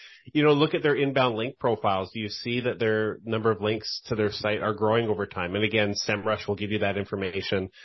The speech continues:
Uh, so will Moz and all kinds of tools out there, but it, it's not hard to see if they have, uh,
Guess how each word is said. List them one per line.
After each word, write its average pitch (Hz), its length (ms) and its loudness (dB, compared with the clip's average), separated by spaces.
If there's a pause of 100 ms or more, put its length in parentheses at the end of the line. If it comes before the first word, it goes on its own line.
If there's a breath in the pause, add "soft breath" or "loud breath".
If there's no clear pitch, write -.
(200 loud breath)
Uh, 95 240 2
so - 280 4
will 101 160 8
Moz 95 580 4
and 95 100 0
all 107 120 2
kinds 95 240 -4
of 92 100 -6
tools 92 300 -2
out 80 120 -4
there, 85 140 -2
but 82 240 -2 (760 soft breath)
it, 120 100 4
it's 127 220 4
not 131 180 10
hard 127 280 6
to 120 80 4
see 110 540 2
if 107 200 -4
they 104 160 2
have, 95 480 0 (680)
uh, 90 300 -6